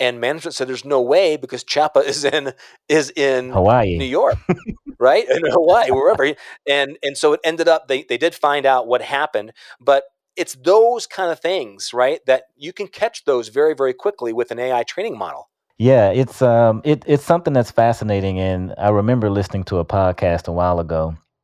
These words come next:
Speaker 2: and it was this, this A I M L scientist, and, I mean, he was painting a very doom and gloom picture, almost like what Elon Musk was doing around, "Oh, they're gonna take over the world, they're gonna do this and that," but they're,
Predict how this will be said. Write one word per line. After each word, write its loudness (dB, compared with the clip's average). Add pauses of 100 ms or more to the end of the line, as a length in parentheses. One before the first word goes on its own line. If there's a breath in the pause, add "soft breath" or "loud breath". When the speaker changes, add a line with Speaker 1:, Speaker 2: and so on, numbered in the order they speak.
(380)
Speaker 2:
and -4
it 2
was -2
this, -6 (180)
this -6
A 2
I 2
M -6
L 0
scientist, -4
and, -8 (840)
I -6
mean, -2
he 2
was 2
painting 0
a -2
very 0
doom -2
and -4
gloom -2
picture, -4 (120)
almost 0
like 0
what -4
Elon -2
Musk -2
was -10
doing -4
around, -2 (400)
"Oh, 2
they're 0
gonna -2
take -4
over -2
the -4
world, 0
they're -4
gonna -6
do -4
this -6
and -8
that," -2
but -8
they're, 2